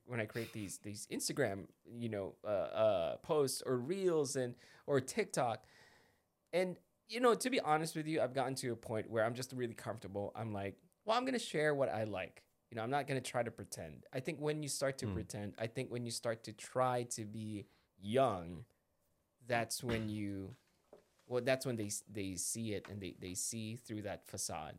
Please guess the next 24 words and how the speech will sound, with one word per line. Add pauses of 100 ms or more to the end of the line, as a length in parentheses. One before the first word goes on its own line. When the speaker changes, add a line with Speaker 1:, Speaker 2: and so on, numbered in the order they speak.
Speaker 1:
and
they're
like, (520)
"Okay,
you're
not
really
that
young, (240)
so,
um, (480)
stop
trying
to
pretend
that
you
are."
'Cause
my
cousin
always,
like,
s-,